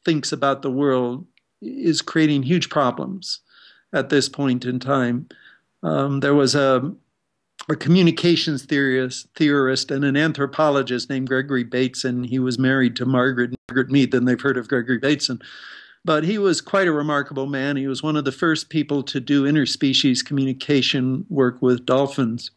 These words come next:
But he, in one of his, uh, books written near the end of his life,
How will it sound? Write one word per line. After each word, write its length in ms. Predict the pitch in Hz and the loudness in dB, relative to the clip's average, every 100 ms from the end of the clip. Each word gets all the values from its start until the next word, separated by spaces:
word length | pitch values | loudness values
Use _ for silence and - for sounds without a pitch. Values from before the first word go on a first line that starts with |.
| _ - | _ -8
But 300 | 147 147 _ _ | -6 -6 _ _
he, 260 | 185 226 - | -14 -12 -8
in 160 | 165 | -4
one 140 | 196 185 | 0 0
of 120 | 160 | 2
his, 460 | 156 170 143 - 220 | 4 4 2 -2 -4
uh, 400 | 160 156 - - 311 330 311 285 | -2 -2 -4 -8 -14 -14 -12 -10
books 880 | 220 - 180 147 - - - - - 247 | -6 0 2 2 -2 -8 -6 -6 -8 -10
written 340 | 254 165 165 156 | -4 0 2 2
near 160 | 151 | 2
the 100 | 135 | 4
end 160 | 139 147 | 2 2
of 100 | 135 | 0
his 220 | 131 123 | -2 -2
life, 360 | 160 170 123 | -2 0 0